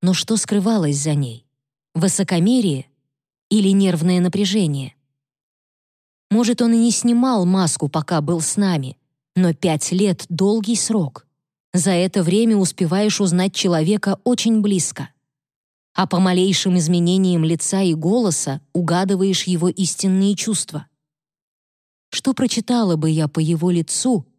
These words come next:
если бы присутствовала на заседаниях? Какие подсказки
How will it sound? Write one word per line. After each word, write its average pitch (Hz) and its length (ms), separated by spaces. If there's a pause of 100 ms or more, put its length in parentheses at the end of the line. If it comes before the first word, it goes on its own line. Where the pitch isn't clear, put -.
(120)
если 208 340
бы 190 140
присутствовала 165 840
на 165 140
заседаниях? 160 920 (720)
Какие 254 380
подсказки 220 840